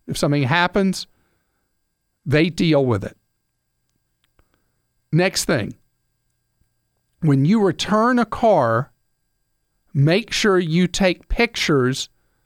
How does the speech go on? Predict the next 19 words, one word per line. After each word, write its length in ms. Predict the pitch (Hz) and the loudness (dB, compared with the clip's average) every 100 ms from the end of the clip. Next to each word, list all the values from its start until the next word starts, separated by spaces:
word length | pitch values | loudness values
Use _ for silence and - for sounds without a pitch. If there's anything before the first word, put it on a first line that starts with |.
| _ _ | _ _
thoroughly 520 | 220 226 214 156 151 | 0 2 2 2 2
with 180 | 147 147 | 2 2
your 120 | 156 | 0
smartphone 600 | 139 196 190 196 175 160 143 | 0 2 0 0 0 0 0
of 160 | 143 | 0
that 220 | 151 143 | 0 -2
car. 380 | - 143 104 - _ _ _ _ _ _ _ _ _ _ _ - | -2 -2 -2 -6 _ _ _ _ _ _ _ _ _ _ _ -2
Every 300 | 151 147 175 | -2 2 0
panel, 600 | - 180 175 180 175 - _ _ | 0 2 2 2 0 -4 _ _
fender, 540 | - 160 170 165 156 - _ - | -2 0 2 2 0 -6 _ -2
the 100 | 139 | 2
rest. 560 | 139 113 104 - - _ _ _ _ _ _ _ _ _ _ _ _ _ _ _ _ - | 2 0 -6 -14 -16 _ _ _ _ _ _ _ _ _ _ _ _ _ _ _ _ -4
There 240 | 151 151 | 0 2
is 140 | 151 156 | 2 2
unfortunately 760 | 156 147 214 254 - 208 175 | 0 0 0 0 0 0 2
an 100 | 156 | 2
unfolding 680 | 147 226 208 208 190 190 180 | 2 0 2 2 2 0 0
scandal 800 | - - 180 185 196 135 117 131 _ _ _ _ _ _ _ _ _ _ _ _ _ - | -2 -2 0 0 0 0 -2 -4 _ _ _ _ _ _ _ _ _ _ _ _ _ -6
involving 800 | 147 143 180 180 170 151 160 | -2 0 2 2 0 0 -2